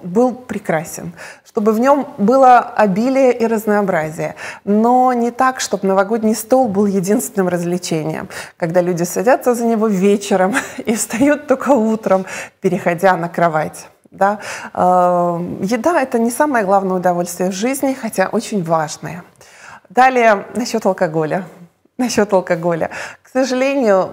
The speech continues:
эм, все медики всего мира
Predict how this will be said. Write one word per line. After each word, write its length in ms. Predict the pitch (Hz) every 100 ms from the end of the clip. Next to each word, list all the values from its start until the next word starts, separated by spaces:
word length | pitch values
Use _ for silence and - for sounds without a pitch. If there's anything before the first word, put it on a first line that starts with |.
| -
эм, 1160 | 190 196 190 185 185 185 185 180 180 180 165 - _ _ _ _ _ _ _ _ _
все 460 | - - 226 226 180 -
медики 500 | 196 196 180 170 175
всего 320 | 165 170 165
мира 440 | 170 196 247 196